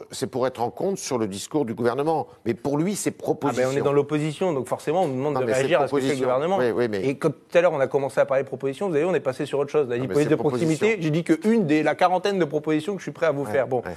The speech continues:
Speaker 2: Euh, donc non, il y a, on va traiter le sujet sérieusement. Et on le traite d'autant plus sérieusement que nous sommes, nous avons conduit une série d'auditions à l'Assemblée nationale
Speaker 1: Ouais.
Speaker 2: avec le groupe, en vue de rédiger ce qu'on appelle une loi cadre, c'est-à-dire une loi d'ensemble qui soit à la fois,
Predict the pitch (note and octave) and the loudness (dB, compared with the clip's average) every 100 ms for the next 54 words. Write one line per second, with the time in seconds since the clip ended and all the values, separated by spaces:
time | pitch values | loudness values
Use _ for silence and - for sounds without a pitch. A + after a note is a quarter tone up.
0 | - - - C3 C3+ D#3 E3+ D#3+ A3+ E3 | -12 -10 0 0 2 0 0 2 2 4
1 | C#3 B2+ C3 C3+ C#3+ F#3 D3+ D3+ D#3 - | 2 4 0 0 -2 -2 0 -2 -2 0
2 | C3 C#3 E3 F#3+ - - - C#3+ C3+ C#3+ | 2 2 0 -6 -8 -20 -6 0 0 2
3 | E3+ D3 D3 C#3 D3 C3 C3 C3+ F#3+ G#3+ | 0 0 -2 -4 -6 -2 0 0 0 -2
4 | C3+ C3+ D3+ D#3+ C#3 B2 C3+ D#3+ D3+ C3+ | -2 -4 0 0 0 2 2 2 -4 -4
5 | C#3 B2 A2+ C#3+ C#3 B2 A#2+ A#2+ C#3 A#2 | -4 -6 -6 -4 -2 -2 -4 -6 -6 -6
6 | G#2+ A#2 A2 A2 G#2+ D3+ G#3 E2+ F2 C#3 | -6 -8 -8 -8 -6 -2 -2 0 -2 0
7 | A#2+ F#3 B3 - - - - B2 C3 F#3+ | 0 0 0 -4 -20 -20 -6 0 0 0
8 | G3 C#3+ C3+ C#3+ C#3+ A3 - C3 B2 G3+ | 2 2 2 -2 -4 -4 -4 -4 0 0
9 | D3 C3+ D3+ D3+ D3 A#2+ - A#2+ D3 C3+ | 0 2 2 2 0 0 -6 -6 -2 0
10 | C3 D#3 D3 C3+ C3 F#3+ B3 F3+ - - | 2 4 4 0 -2 -2 0 -2 -4 -20
11 | - - C3 D#3+ D#3+ F#3+ F3 - F3 D#3+ | -16 -10 0 2 4 2 0 2 4 4